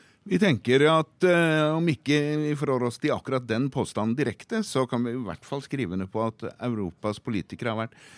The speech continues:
veldig svake når det gjelder å ta humanitært ansvar, og for å finne løsninger på konfliktene i Syria på fredelig vis, som gjør at du nettopp unngår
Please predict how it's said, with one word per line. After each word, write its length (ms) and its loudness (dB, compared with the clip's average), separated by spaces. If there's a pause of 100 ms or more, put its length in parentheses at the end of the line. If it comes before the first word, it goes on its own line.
(260)
veldig 420 0
svake 640 -4
når 160 -2
det 160 -2
gjelder 240 -6
å 20 -20
ta 200 -4
humanitært 760 -4
ansvar, 540 -6 (560)
og 400 2 (160)
for 240 -6
å 60 -8
finne 420 -6
løsninger 800 -4 (120)
på 200 -10
konfliktene 560 -8
i 140 -10
Syria 340 -8
på 140 -12
fredelig 420 -6
vis, 200 -8 (280)
som 240 -2
gjør 400 2
at 140 -12
du 100 -2
nettopp 560 -2 (400)
unngår 560 -2